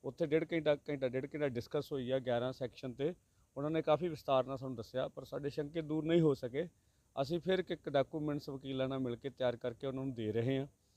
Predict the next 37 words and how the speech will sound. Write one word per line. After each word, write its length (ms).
ਉਹਦੇ 260
ਤੇ 140
ਗੱਲਬਾਤ 340
ਗਾਂਹ 220
ਚੱਲੂਗੀ। 380
ਸੋ 220
ਜਿਹੜੀ 240
ਰੰਧਾਵਾ 380
ਸਾਹਿਬ 260
ਨਾਲ, 280
ਸੰਧੂ 300
ਸਾਹਿਬ 220
ਨਾਲ 100
ਗੱਲਬਾਤ 440
ਹੋਈ 120
ਸੀ, 140
ਉਹ 100
ਤੇਈ 200
ਤਰੀਕ 300
ਨੂੰ 220
ਢਾਈ 200
ਵਜੇ 280
ਜਿਹੜੀ 160
ਸਾਡੀ 420
ਜਿਹੜੀ 400
ਮੀਟਿੰਗ 440
ਆ, 80
ਉਹ 60
ਸੀ 240
ਐਮ 100
ਸਾਹਿਬ 300
ਨਾਲ, 280
ਅ, 600
ਪੰਜਾਬ 460
ਭਵਨ 300
ਦੇ 120
ਵਿੱਚ 260